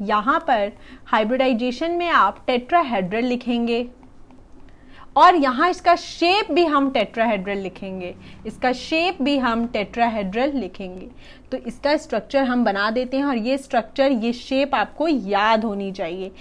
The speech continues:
यहाँ पर जो बॉन्ड एंगल आता है वो हंड्रेड नाइन के पास होता है, हंड्रेड नाइन पॉइंट फ़ाइव होता है। अमोनिया की बात कर ले, अमोनिया में वन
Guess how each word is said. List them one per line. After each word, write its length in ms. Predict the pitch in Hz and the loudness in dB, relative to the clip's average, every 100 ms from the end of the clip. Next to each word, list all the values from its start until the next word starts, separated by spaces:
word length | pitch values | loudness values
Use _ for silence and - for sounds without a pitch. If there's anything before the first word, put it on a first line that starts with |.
| - - | -20 -8
यहाँ 280 | 220 254 311 | -2 2 2
पर 140 | 339 349 | 2 0
जो 120 | 330 | 0
बॉन्ड 340 | 247 247 285 | 4 4 2
एंगल 280 | 294 277 294 | 0 -2 2
आता 260 | 277 233 254 | 2 2 0
है 160 | 269 302 | 0 0
वो 180 | 247 302 | -2 -4
हंड्रेड 440 | 214 208 208 254 | -4 -4 -2 -2
नाइन 320 | 214 190 226 | -2 -4 -4
के 220 | 240 285 370 415 - - - - | -4 -6 -8 -10 -20 -20 -18 -6
पास 320 | 190 196 190 | -4 -4 -6
होता 260 | 180 - | -12 -6
है, 160 | 165 175 - - - - - - - - 247 | -6 -6 -12 -20 -20 -20 -20 -20 -20 -12 -6
हंड्रेड 300 | 220 214 214 | -4 -2 -2
नाइन 220 | 202 208 | -2 -2
पॉइंट 260 | 277 311 | -4 -6
फ़ाइव 340 | 330 - - 202 | -6 -6 -6 -10
होता 240 | - - | -14 -14
है। 60 | - - - - | -16 -18 -20 -2
अमोनिया 440 | 262 285 311 349 370 | 0 2 0 0 -2
की 160 | 370 | -2
बात 300 | 277 285 285 | 0 0 0
कर 140 | - 277 | -2 0
ले, 140 | 277 | 0
अमोनिया 600 | 294 233 240 254 269 294 | 0 0 -2 0 0 0
में 160 | 320 330 | 0 0
वन 540 | 240 196 254 320 403 | -2 2 2 2 -2